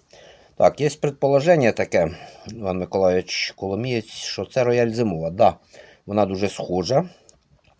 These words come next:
на, по опису, е, книзі Семеренка "Помологія груші". Є такий сорт рояль зимова. Можливо, це, якщо вже так розібратися, це рояль зимова. <clears throat> Буває, вона рум'янчик набира, легенький такий.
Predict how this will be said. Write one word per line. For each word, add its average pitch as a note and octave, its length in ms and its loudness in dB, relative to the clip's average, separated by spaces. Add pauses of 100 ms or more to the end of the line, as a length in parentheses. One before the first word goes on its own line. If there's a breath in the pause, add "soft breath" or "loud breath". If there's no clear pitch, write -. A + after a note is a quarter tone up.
на, G#2 200 2
по A#2+ 340 -4
опису, A2+ 460 -4 (1600 soft breath)
е, G2 360 2 (240)
книзі G#2 420 0
Семеренка G2+ 680 4
"Помологія F2+ 580 0
груші". F2 480 -6 (880 loud breath)
Є E2+ 260 -10
такий E2+ 340 -8
сорт E2 340 -6
рояль F2 320 -2
зимова. G2+ 460 -2
Можливо, F#2+ 440 -8
це, F2+ 340 -6
якщо E2 300 -14
вже D#2+ 120 -6
так E2 280 -6
розібратися, E2 580 -8
це F2 200 -8
рояль E2+ 320 -6
зимова. D2+ 480 -10 (1500 soft breath)
<clears throat> C3 200 2
Буває, C3 320 6
вона F#2+ 220 4
рум'янчик F#2+ 520 -2
набира, D3 460 6
легенький B2 580 0
такий. B2 380 -4